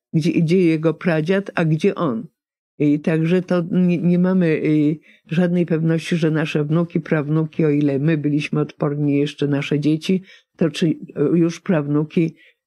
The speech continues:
e, nie kupią tych odgrzewanych kotletów po prostu, e, komunizmu. No i oczywiście cała ta, e, i, i ta, mm, i idea, e, komunistyczna i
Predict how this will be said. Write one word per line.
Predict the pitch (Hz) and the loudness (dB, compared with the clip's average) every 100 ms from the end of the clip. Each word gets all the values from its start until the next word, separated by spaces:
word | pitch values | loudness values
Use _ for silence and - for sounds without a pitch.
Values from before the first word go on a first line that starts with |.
| - | -2
e, | 151 151 | 0 2
nie | 156 156 | 2 0
kupią | 151 202 - 170 - | 0 -4 0 -2 -2
tych | - 165 - | -2 -2 -2
odgrzewanych | 156 151 143 139 151 147 | -4 0 0 0 0 0
kotletów | - 131 - 165 160 135 | -2 -4 -2 -4 -4 -4
po | 110 | -4
prostu, | 117 120 - 131 117 _ _ _ - | -2 -4 -2 -4 -4 _ _ _ -6
e, | 127 127 120 | -2 0 -2
komunizmu. | - 143 120 120 - - - 156 - _ _ _ _ _ _ _ _ _ _ _ _ | -2 -2 0 -2 -2 -8 -12 -14 -18 _ _ _ _ _ _ _ _ _ _ _ _
No | 208 226 285 | 0 2 2
i | 247 269 | 2 2
oczywiście | 254 247 220 214 208 | 2 0 0 0 -2
cała | 165 226 220 208 | 0 0 2 0
ta, | 196 180 - | 0 0 0
e, | 147 156 156 | 0 2 2
i, | 147 156 156 151 151 156 | 2 2 4 2 2 2
i | 151 | 0
ta, | 151 160 151 | 0 -2 -2
mm, | - 123 151 151 156 _ _ _ | -2 0 0 0 -2 _ _ _
i | - 143 139 - | -2 0 0 2
idea, | 190 160 175 160 147 - | 2 2 2 2 0 0
e, | 139 151 147 160 | 0 0 0 -2
komunistyczna | - 180 175 175 165 - 135 - 151 151 156 196 _ _ _ | 0 2 4 2 0 -2 -2 -2 0 0 0 -4 _ _ _
i | - 147 147 147 | 0 2 2 0